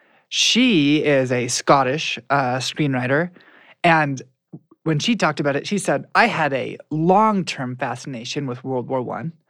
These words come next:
And then when I had an early conversation with Sam Mendes about the project, I beg-, I read more, I went,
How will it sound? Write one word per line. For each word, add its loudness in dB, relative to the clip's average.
And 0
then -2
when 0
I 0
had 0
an 0
early 2
conversation -2
with -2
Sam 0
Mendes 2
about 0
the -8
project, 0
I 0
beg-, -4
I -2
read 0
more, 2
I -4
went, 0